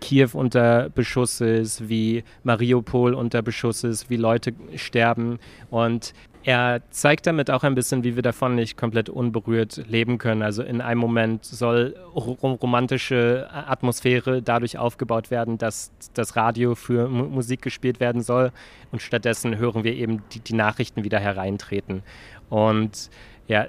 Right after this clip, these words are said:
das fasst diesen Film auch so ein bisschen zusammen. Es geht immer so um so, so eine Spannung aus dem Versuch, äh, zu anderen Leuten eine Verbindung aufzubauen und Dinge, die sich zw-, irgendwie dazwischen brechen.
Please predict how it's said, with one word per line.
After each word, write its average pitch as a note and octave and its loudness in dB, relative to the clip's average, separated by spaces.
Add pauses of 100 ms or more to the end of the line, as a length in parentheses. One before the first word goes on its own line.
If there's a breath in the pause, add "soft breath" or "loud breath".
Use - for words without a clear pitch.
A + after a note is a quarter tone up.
das B2 2 (120)
fasst - 0 (160)
diesen A#2+ -4
Film B2 0
auch A2+ 2
so A2+ -4
ein A2 -2
bisschen G#2+ -6
zusammen. G#2+ -2
Es G2+ -8
geht - -4
immer A#2 0
so A2 -4 (160)
um C3 -2
so, A#2+ 0
so A#2 -4
eine A#2 0
Spannung A2+ 0
aus A2 -2
dem B2 -2
Versuch, B2 0 (340)
äh, G3 -16
zu - -2
anderen B2 2
Leuten A#2+ 4
eine A#2 0
Verbindung B2 2
aufzubauen A#2+ 4 (380 loud breath)
und A#2 2 (500 loud breath)
Dinge, B2 6
die A#2+ -4
sich G#2+ -2
zw-, C3+ -10
irgendwie C3+ -2
dazwischen A#2 -2
brechen. A2 2